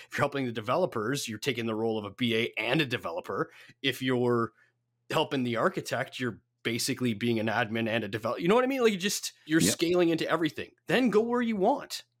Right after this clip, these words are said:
Speaker 1: But the key here is the more you know about building on ServiceNow, and yes, I also mean code,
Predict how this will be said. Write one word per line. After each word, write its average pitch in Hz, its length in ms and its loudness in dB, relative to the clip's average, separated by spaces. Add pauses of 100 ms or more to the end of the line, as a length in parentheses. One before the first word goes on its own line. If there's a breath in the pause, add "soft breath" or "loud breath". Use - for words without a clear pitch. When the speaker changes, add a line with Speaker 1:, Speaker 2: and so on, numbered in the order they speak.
(260)
Speaker 1:
But - 180 0
the 131 60 0
key 247 320 2
here 123 360 0
is 113 500 -2 (300)
the 127 160 2
more 147 320 6
you 165 200 0
know 143 220 4
about 117 460 0
building 143 340 4
on 104 160 -4
ServiceNow, 98 640 -8
and 101 100 -4
yes, 131 480 -2
I 113 100 -4
also 143 360 -4
mean 117 240 0
code, 123 560 -2